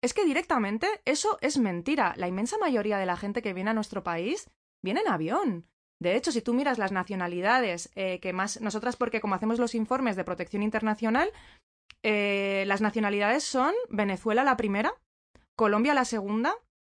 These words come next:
y luego el resto va variando. Actualmente son Perú, Marruecos y Honduras. Esas son las nacionalidades que más entran aquí,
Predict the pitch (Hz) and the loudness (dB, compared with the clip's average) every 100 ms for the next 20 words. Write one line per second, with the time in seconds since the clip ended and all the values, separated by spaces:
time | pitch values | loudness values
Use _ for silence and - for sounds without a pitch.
0 | _ 233 233 302 285 202 175 202 202 262 | _ 0 4 4 4 2 0 0 0 0
1 | 339 262 240 220 185 185 185 226 233 262 | 4 4 4 2 0 0 0 2 2 2
2 | 277 294 - 220 185 175 _ 214 202 285 | 0 -2 0 -2 -2 -8 _ 0 2 4
3 | 480 - 196 190 208 302 403 539 - 214 | 2 2 0 2 4 2 4 0 0 -2
4 | 196 202 220 175 165 - _ _ _ _ | 0 2 0 0 -6 -18 _ _ _ _
5 | - 240 381 320 269 240 233 214 220 208 | -4 -2 2 2 2 2 -2 0 0 0
6 | 208 240 339 - 202 233 214 233 277 202 | 2 2 0 -2 0 0 0 -2 0 0
7 | 170 254 294 | -2 -2 -4